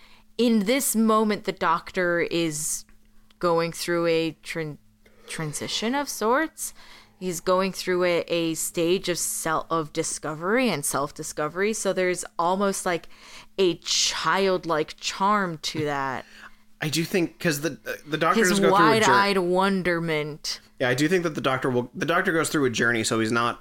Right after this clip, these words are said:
Speaker 2: always exactly the same. But I do think David Tennant's at this point is not unlike a dog, <laughs> where he's just like, "Oh, I'm gonna just look around here and see what's going on."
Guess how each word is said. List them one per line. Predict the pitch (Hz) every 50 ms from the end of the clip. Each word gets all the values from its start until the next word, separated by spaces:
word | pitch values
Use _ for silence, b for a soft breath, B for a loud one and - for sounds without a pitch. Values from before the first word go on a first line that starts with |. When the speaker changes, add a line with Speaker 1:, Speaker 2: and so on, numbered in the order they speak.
| - -
Speaker 2:
always | 120 123 123 123 117 107
exactly | 110 104 104 110 104 107 107 - 135
the | 127 135
same. | 131 - 156 147 147 147 151 147 - B B B B B -
But | - 127
I | 127
do | 120 120 139 139
think | 131 - 147 139 135 123 - - -
David | 120 123 120 117 110 117 107
Tennant's | - - 113 113 110 107 104 - -
at | - 104 - -
this | - 110 117 -
point | - - - 123 123 131 131 131 - B B B B B B B B _ - -
is | 127 120 113 107
not | 110 117 113 113 120 - -
unlike | 113 117 113 110 107 107 110 110 107 - - - _ _ - -
a | 107 107
dog, | 104 85 - 101 95 98 101 107 117 123 127 127 - B B B B
<laughs> | B B B B -
where | - - -
he's | - - - 165 165 151 - - 127 - -
just | - 123 - - - -
like, | - 120 113 104 - B B B B B 139 131 B B
"Oh, | 139 143 135 127 123 113 110 -
I'm | 311 359
gonna | 330 156 127 117
just | 113 - 131 123 123
look | 147 151 - -
around | 180 190 226 285 294
here | 302 349 381
and | 349
see | - - 381
what's | 403 392
going | - - 466 466 480 466 392 277
on." | - 180 -